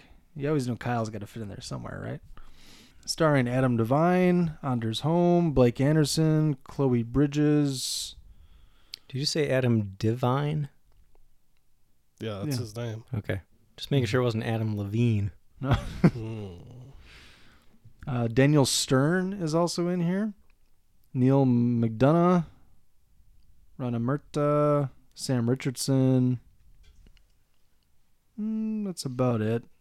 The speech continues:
Speaker 1: S-, uh, Shaggy's in here.
Speaker 2: Shaggy?
Speaker 3: The rapper?
Speaker 1: Yeah, yeah, w-, it wasn't me.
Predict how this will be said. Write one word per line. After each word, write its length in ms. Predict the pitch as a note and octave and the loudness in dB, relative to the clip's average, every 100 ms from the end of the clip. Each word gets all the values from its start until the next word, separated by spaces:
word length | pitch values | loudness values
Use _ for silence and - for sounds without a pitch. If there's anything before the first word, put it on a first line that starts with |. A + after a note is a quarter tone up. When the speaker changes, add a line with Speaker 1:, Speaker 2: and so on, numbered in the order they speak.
| - | -18
Speaker 1:
S-, 220 | - - | -14 -6
uh, 400 | B2 A2 G#2+ G#2+ - | -4 -2 -4 -6 -6
Shaggy's 520 | - C#3+ C#3 C#3+ C#3 | 2 2 4 0 0
in 120 | C#3+ | -2
here. 300 | C#3 D#3 D#3 _ _ _ _ _ _ _ _ _ | -2 -4 -6 _ _ _ _ _ _ _ _ _
Speaker 2:
Shaggy? 320 | - - G#2+ A2+ A2+ | -20 -12 -10 -8 -6
Speaker 3:
The 60 | |
rapper? 640 | G#2+ G#2 B2 C3+ A#2 - - | -6 -6 -4 -2 -2 -2 -6
Speaker 1:
Yeah, 60 | B2 | -4
yeah, 60 | A2+ | -2
w-, 260 | A#2 C3+ | -2 -2
it 20 | |
wasn't 260 | A#2+ A#2 A#2 | 0 0 0
me. 240 | B2+ C#3+ | 0 -2